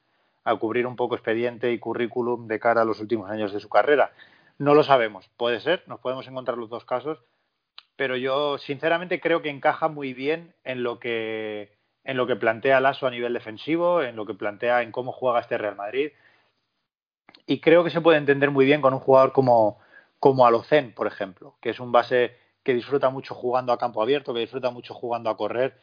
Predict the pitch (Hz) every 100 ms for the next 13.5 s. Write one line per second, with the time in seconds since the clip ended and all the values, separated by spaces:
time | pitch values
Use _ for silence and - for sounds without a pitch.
0 | _ _ 139 120 - 156 160 160 - 151
1 | 143 147 143 135 123 143 165 170 165 -
2 | 117 110 107 - 110 117 135 156 139 127
3 | 139 139 131 - 127 123 120 110 110 104
4 | 101 160 139 - 104 101 - _ _ 110
5 | 123 123 113 139 147 139 151 151 160 156
6 | _ _ _ 120 113 - 120 160 170 139
7 | 160 160 156 143 147 - 151 151 - 120
8 | 107 147 175 143 117 120 127 156 143 135
9 | 143 143 98 98 113 131 127 127 - 196
10 | 131 117 113 110 107 107 127 - 120 123
11 | 123 120 110 107 _ _ _ 120 120 131
12 | 135 131 131 131 120 117 117 110 110 113
13 | 113 110 107 104